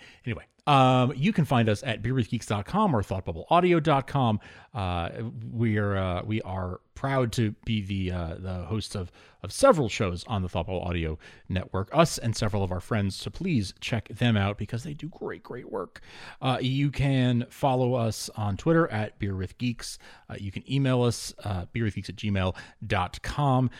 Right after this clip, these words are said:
You can rate and review us or subscribe anywhere podcasts are found, whether that's Apple or Google or Amazon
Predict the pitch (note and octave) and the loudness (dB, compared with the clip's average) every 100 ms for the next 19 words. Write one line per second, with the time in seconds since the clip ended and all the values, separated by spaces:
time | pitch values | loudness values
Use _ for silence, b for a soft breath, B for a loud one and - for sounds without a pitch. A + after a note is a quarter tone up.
0 | B D3 E3 F3 D#3+ C#3 F#3 D#3 D3+ C#3 | B -4 2 2 4 4 4 4 4 4
1 | A2+ A2 D3 F3 G#3 - - B2+ - A2+ | 2 6 6 6 0 -4 -4 0 0 -2
2 | G#2+ - D#3+ E3 D3 D#3 E3 _ D3 G3 | -8 0 2 4 2 0 -2 _ 2 2
3 | F3+ G#2+ - F2+ F2 F2+ D#2+ - - G2 | 4 2 0 -2 -6 -8 -8 -10 -8 -8
4 | - F#2+ A#2 G#2 E2+ E2 - B B B | -2 0 4 4 2 0 -8 B B B
5 | B - A2+ A#2+ G#2 G2 B - A2 G2+ | B 2 2 2 0 -2 B -6 -6 0
6 | A2+ F#2+ F#2 - b - A#2 - F#2+ F#2 | 0 2 -2 -4 b -6 -4 -2 -2 -2
7 | G2 F2+ | -2 -2